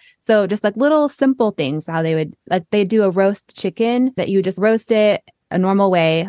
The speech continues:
basting it every twenty minutes or so. But then they have this sauce that's called, like, a drawn butter sauce. And I really wanna try it 'cause it's like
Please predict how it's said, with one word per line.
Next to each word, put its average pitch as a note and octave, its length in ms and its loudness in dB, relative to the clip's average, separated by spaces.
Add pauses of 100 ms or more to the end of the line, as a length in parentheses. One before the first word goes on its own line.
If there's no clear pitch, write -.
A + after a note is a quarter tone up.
basting F3 440 -2
it E3 120 -2
every D#3+ 440 -4
twenty E3 240 -2
minutes D#3+ 320 -2
or D#3+ 80 -4
so. D3 420 -2
But E3 120 -6
then G3 200 2
they F3+ 240 0
have F3 260 -2
this D#3+ 180 -4
sauce F3+ 520 0
that's D#3+ 180 -6
called, E3 280 -4
like, D#3+ 120 -6
a D3+ 80 -8
drawn E3 460 -2
butter D#3 340 0
sauce. G#3+ 520 -2 (480)
And G#3 140 2
I G#3 80 0
really G3+ 280 2
wanna A3+ 180 2
try F#3 220 0
it - 80 -2
'cause G3+ 180 0
it's G3 200 0
like F#3+ 340 0